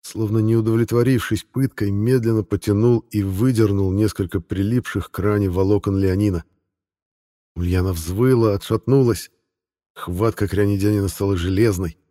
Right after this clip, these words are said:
Выворачивая ключицу, он удержал её. Боль принадлежала ему. Как дрессированная змея, вилась от его пальцев,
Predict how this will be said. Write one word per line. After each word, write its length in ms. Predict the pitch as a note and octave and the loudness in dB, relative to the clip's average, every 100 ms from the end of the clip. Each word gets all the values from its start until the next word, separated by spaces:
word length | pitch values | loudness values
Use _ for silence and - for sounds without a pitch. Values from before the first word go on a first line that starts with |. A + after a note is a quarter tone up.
| _ _ _ _ _ - | _ _ _ _ _ -12
Выворачивая 880 | - F#2+ G2+ A2 B2 - G#2+ G#2+ | -4 0 2 2 0 0 2 2
ключицу, 600 | - G#2+ G2 B2+ A#2 A2 G#2 | 0 -4 -2 -4 -4 -2 -2
он 100 | G#2 | -2
удержал 500 | G2 G#2 F#2+ A2 F2+ | -2 -2 0 -2 0
её. 220 | E2 D#2 _ _ _ _ _ _ _ _ _ _ - | -2 -4 _ _ _ _ _ _ _ _ _ _ -12
Боль 360 | E2+ F2+ A2+ G#2 | -8 -2 -2 -2
принадлежала 680 | F#2 F2+ F2+ F#2+ G2 G2 | -2 -2 -2 -2 -2 -2
ему. 400 | F#2 F2+ G2 F2+ _ _ _ _ _ _ _ _ _ _ | -2 -2 -2 -4 _ _ _ _ _ _ _ _ _ _
Как 220 | A2 A2 | -4 -2
дрессированная 840 | A2+ A2 - G2+ A#2+ A2+ A2 A2 G#2 | -2 -2 -2 0 2 2 2 2 2
змея, 640 | G2 A2 A#2 A#2+ G2 D#2+ - | 0 0 2 2 0 -4 -10
вилась 560 | F#2 G2+ C3 A2+ G2+ G2+ | -6 -2 0 0 0 -2
от 140 | F2+ | -2
его 200 | G#2 G#2 | 0 0
пальцев, 600 | - G#2+ A2 - F2+ | 0 0 0 -2 -10